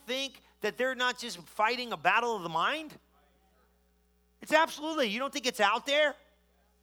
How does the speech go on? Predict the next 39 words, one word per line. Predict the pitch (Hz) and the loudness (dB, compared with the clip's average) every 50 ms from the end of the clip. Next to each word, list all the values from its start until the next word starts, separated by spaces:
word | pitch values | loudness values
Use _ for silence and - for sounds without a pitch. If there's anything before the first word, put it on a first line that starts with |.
| _ _ _ _ _ - | _ _ _ _ _ -10
It's | 254 - - | -8 0 2
out | 311 311 302 | 2 2 2
there. | - 226 185 | 0 -4 -4
People | - - 285 339 - 320 285 | -2 -2 -2 -2 0 0 0
that | 254 233 - | 0 2 4
got | 254 262 262 | 4 4 4
it | 240 220 - | 2 -2 -8
together | 202 180 160 254 294 294 262 226 | -10 -2 0 0 0 2 0 -2
look | 226 240 233 | -2 -2 -2
like | 233 233 220 - | -2 -4 -2 -2
they're | 226 | -6
falling | - - 240 233 233 226 226 | -6 -4 -6 -6 -4 -4 -6
apart. | - - 269 277 262 214 | -2 2 2 2 2 2
Well, | 190 196 | 0 -2
guess | 165 170 262 277 - - | 0 0 0 0 0 0
what? | 277 311 294 226 185 | 0 0 0 0 0
Yeah, | 202 277 285 262 208 | 0 2 2 2 2
you're | 165 143 175 190 | 0 0 -2 0
right, | 220 269 277 233 - | 2 2 0 0 0
they | 196 208 | 0 2
are. | 240 269 262 196 135 95 - _ _ _ _ _ _ | 4 4 2 2 -2 -4 -14 _ _ _ _ _ _
You | - 202 | -6 0
wanna | 240 254 240 240 | 0 0 2 2
know | 240 | 0
why? | 233 226 240 277 311 320 330 285 - - _ _ _ _ _ _ - | 2 4 4 4 4 4 0 -2 -6 -14 _ _ _ _ _ _ -6
Because | - 240 240 247 233 - | -6 0 0 0 0 0
they're | 233 220 | -4 -4
living | 208 247 302 294 302 285 254 | -2 -2 -2 -2 -4 -6 -6
between | 233 - 196 269 277 254 | -8 -8 -6 -8 -4 -2
their | 233 214 214 | -2 -2 -2
ears. | 240 262 254 220 170 135 117 104 - - - _ _ _ - - - - - - - - - - - - | 0 0 2 2 0 0 -4 -10 -16 -18 -18 _ _ _ -20 -20 -20 -20 -20 -20 -20 -20 -20 -12 -4 -2
Amen? | 214 220 240 254 269 285 269 - - - | 0 2 2 2 2 2 -2 -6 -14 -4
And | - 202 220 | -4 -2 -2
you | 269 294 | -2 -4
can't | - - 294 285 262 254 | -2 -2 -2 0 0 0
live | 269 294 294 | -2 -2 -2
between | 233 254 - - 220 214 | -4 -8 -10 -8 -8 -8
your | 196 190 | -6 -6
ears. | 180 165 139 131 - | -4 -4 -4 -6 -8